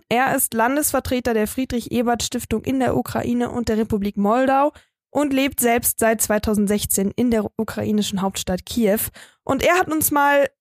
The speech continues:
geschildert, wie die heutige Sicht der ukrainischen Bevölkerung auf diese Annexion ist.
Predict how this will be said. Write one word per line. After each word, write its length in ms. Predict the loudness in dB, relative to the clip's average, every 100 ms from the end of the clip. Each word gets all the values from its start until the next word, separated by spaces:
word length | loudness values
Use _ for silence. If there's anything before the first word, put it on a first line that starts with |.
| _
geschildert, 640 | -2 0 2 2 2 0
wie 80 | 0
die 140 | 0 2
heutige 380 | 2 0 -2
Sicht 260 | 0 -2 -2
der 100 | -4
ukrainischen 540 | -2 -4 0 0 2
Bevölkerung 640 | 0 0 0 -2 0 0 0
auf 180 | -2 -2
diese 300 | -2 -2 -2
Annexion 520 | -2 -4 -4 -4 -6
ist. 380 | -8 -8 -10 -18